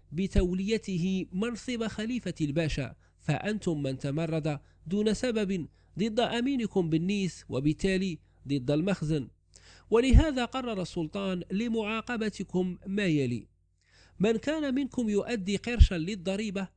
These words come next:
سيؤدي قرشين، كما عليكم دفع تعويض عن خسائر الحرب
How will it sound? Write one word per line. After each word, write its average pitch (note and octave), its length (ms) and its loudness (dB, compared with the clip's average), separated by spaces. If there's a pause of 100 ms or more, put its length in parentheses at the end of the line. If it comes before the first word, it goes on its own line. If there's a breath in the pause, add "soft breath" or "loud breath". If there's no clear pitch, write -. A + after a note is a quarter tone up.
(120)
سيؤدي G3 800 -2
قرشين، D#3 640 -4 (540)
كما C#3 260 0
عليكم F3+ 600 -4
دفع G3+ 300 -6
تعويض A#3 480 -8
عن G3 280 -4
خسائر F3 580 -6
الحرب E3+ 460 -6